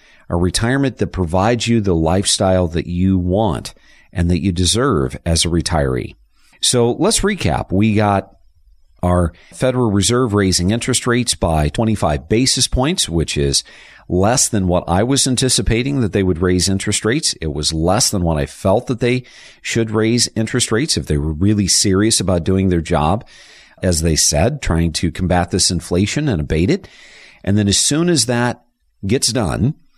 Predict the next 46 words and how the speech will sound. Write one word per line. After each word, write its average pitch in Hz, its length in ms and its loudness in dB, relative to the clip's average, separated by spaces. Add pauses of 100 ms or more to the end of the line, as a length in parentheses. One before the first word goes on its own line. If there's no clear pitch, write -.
(160)
then 104 240 0
all 127 160 2
of 117 60 0
a 113 40 0
sudden 117 280 0
we 95 100 2
have 95 160 0
the 87 80 -2
consumer 101 440 0
price 76 300 0
index 131 340 -2
that 110 100 -6
comes 120 300 0
out. 107 180 2
Everyone 87 400 2
was 76 160 -2
expecting, 92 600 -2 (420)
you 95 140 0
know, 87 160 2
five 92 400 0
and 76 80 0
a - 20 0
half 123 540 0
to 90 80 -2
maybe 71 260 0
six, - 460 0
and 87 100 0
it - 60 -2
comes 113 320 0
out 110 320 0
and 85 100 0
it 76 80 -2
doesn't 107 240 0
even 95 260 2
move, 78 440 -2 (400)
right? 107 180 0
It 95 40 -4
goes 107 220 2
from 92 140 -2
six - 260 -2
point 110 280 -2
five 104 240 0
to 85 80 -2
six - 240 -2
point 92 280 -2
four. 69 240 -4